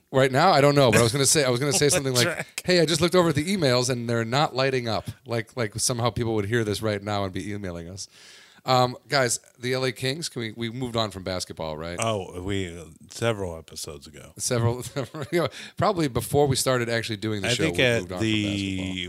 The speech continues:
Speaker 2: finals.
Speaker 1: I think the only time we've been, like, pumped for basketball is when the Mavericks won, right?
Speaker 2: Right.
Speaker 1: And that was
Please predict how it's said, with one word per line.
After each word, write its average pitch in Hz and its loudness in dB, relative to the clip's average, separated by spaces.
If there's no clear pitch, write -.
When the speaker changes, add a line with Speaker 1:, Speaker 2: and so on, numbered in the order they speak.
Speaker 2:
finals. - -12
Speaker 1:
I - -10
think 180 0
the 160 0
only 160 0
time 151 0
we've 120 -2
been, 120 0
like, 110 -4
pumped 120 -4
for 117 -6
basketball 104 -2
is 92 -8
when 98 -8
the 95 -10
Mavericks 92 -6
won, 71 -12
right? 80 -12
Speaker 2:
Right. 73 -14
Speaker 1:
And 95 -12
that 92 -6
was 85 -12